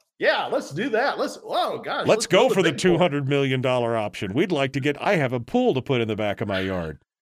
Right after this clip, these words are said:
Speaker 1: <laughs> I have kids to put through college. I have, you know, I have vacations to take. I have that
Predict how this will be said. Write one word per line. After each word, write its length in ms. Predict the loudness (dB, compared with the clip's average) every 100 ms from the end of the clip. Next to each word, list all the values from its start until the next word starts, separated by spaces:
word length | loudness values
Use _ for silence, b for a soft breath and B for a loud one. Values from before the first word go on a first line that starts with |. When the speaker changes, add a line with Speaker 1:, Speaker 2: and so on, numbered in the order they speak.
| -18
Speaker 1:
<laughs> 640 | -18 _ -12 -12 -14 -2
I 120 | 0
have 120 | 0
kids 300 | 0 -2 -2
to 80 | -4
put 180 | -6 -6
through 140 | -8
college. 380 | -8 -6 -6 -8
I 160 | -6 -4
have, 220 | -6 -8 b b
you 80 | -2
know, 60 |
I 80 | 0
have 120 | 2
vacations 640 | 0 -2 -2 -2 -2 -6 -8
to 100 | -10
take. 260 | -8 -8 -4
I 100 | -2
have 120 | 0
that 240 | -2 -4